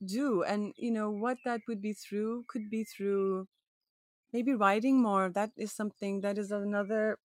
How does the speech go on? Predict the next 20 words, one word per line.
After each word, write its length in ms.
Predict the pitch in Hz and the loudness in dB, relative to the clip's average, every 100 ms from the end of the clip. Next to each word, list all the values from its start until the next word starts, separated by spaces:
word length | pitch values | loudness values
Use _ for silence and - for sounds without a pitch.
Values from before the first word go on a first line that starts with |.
| _ - _ _ - | _ -20 _ _ -2
thing 220 | 226 202 | 0 2
that 140 | 202 | 2
I 100 | 196 | 2
love. 420 | 190 202 226 185 - | 2 2 2 0 -4
Another 340 | 190 190 202 | -2 -2 -4
passion 420 | - 196 190 208 | -4 -4 -4 -4
of 80 | 214 | -4
mine 280 | 190 180 180 | -2 -4 -6
is 120 | 180 - | -10 -8
to 100 | 180 | -2
write. 420 | 170 170 180 - - _ _ _ _ _ | 0 0 -2 -10 -20 _ _ _ _ _
And 280 | 208 196 - - | -6 -4 -4 -8
really, 800 | - 202 233 233 226 226 220 - _ _ _ _ _ _ - - 226 | -10 -4 -2 0 0 -2 -4 -8 _ _ _ _ _ _ -20 -6 0
my 180 | 214 | 0
dream 280 | 196 208 214 | 0 0 0
is 120 | 208 | -2
to 80 | - | -2
be 100 | 196 | 0
able 220 | 196 190 185 - | 0 -2 -12 -6
to 380 | 208 196 196 | -2 0 0